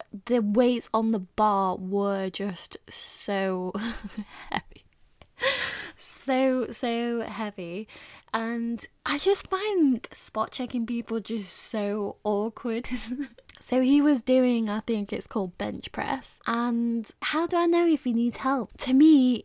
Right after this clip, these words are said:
everyone looks like they're struggling <laughs> on bench press because it's freaking heavy. It's supposed to be. That's the point.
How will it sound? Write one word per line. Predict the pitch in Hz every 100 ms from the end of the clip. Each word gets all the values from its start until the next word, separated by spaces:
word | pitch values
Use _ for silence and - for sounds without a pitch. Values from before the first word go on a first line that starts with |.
| -
everyone | 269 285 285 285 277
looks | 262 -
like | 269 -
they're | 247
struggling | - 254 247 226 285 254 233 208 - - 330 _
<laughs> | - 494 508 415
on | 254 214 233
bench | 226 233 - -
press | 214 190 208
because | - 247 277 269
it's | 277 254
freaking | - - 339 - 320 254
heavy. | 180 294 330 302 220
It's | 247
supposed | 262 269 220 277 320 349
to | 262
be. | 208 202
That's | 233 269 285
the | 294
point. | - - 294 339 233 - -